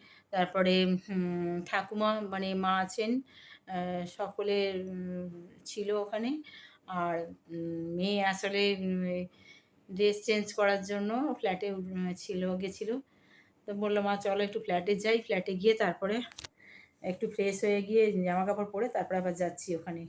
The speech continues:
বউ বাড়িতে, মানে শ্বশুর বাড়িতে।" তারপরে ওখানে একটুখানি বসলাম, আর এত ঘেমে গেছিলাম, এত ঘেমে গেছিলাম, বলার কথা নয়। এত গরম করছিল না, মানে গরমে একদম জীবন বেরিয়ে যাচ্ছিল। আর ঘেমে স্নান করে গেছি।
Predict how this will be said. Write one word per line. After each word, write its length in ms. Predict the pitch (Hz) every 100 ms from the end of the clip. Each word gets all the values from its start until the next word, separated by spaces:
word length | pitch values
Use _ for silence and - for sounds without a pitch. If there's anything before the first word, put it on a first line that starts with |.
| -
বউ 200 | 190 175
বাড়িতে, 320 | 170 170 170 165 170 _ - _ -
মানে 80 | 190
শ্বশুর 300 | 226 214 185
বাড়িতে।" 340 | 170 170 170 - _ _ _ _ _ -
তারপরে 340 | 180 175 196
ওখানে 340 | 190 185 190 190
একটুখানি 320 | 185 202 196
বসলাম, 440 | 180 180 185 202 196
আর 120 | 185
এত 340 | 175 - 185
ঘেমে 360 | 175 208 214 220
গেছিলাম, 440 | 214 208 220 214
এত 200 | 196 -
ঘেমে 300 | 202 208 202
গেছিলাম, 380 | 208 202 214 214
বলার 260 | 190 180 180
কথা 260 | 185 180
নয়। 160 | 175 180 _ - - _ -
এত 300 | 160 - 233
গরম 400 | 233 233 254 269
করছিল 420 | 269 269 285 285
না, 220 | 294 226
মানে 280 | 196 208 202
গরমে 360 | 185 180 202 226
একদম 520 | 233 233 247 208 151 -
জীবন 280 | 165 202 208
বেরিয়ে 320 | 190 185 180
যাচ্ছিল। 460 | 175 175 - 180 175 - _ - - - _ _
আর 440 | 185 180 185 202 190
ঘেমে 480 | - 185 190 220
স্নান 360 | 208 156 196 202
করে 220 | 208 208
গেছি। 380 | 208 208 254